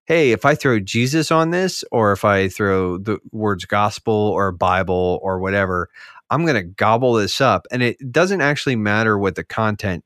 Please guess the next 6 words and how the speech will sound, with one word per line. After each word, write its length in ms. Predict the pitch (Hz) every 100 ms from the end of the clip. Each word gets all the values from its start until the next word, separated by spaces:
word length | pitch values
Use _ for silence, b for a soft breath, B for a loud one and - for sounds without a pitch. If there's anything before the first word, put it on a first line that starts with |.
| -
is 580 | 123 101 87 87 87 - B B B
or 260 | 110 95 87
what 300 | 101 110 -
this 220 | 104 -
is 100 | 92
supporting. 800 | 95 - - 139 101 78 78 82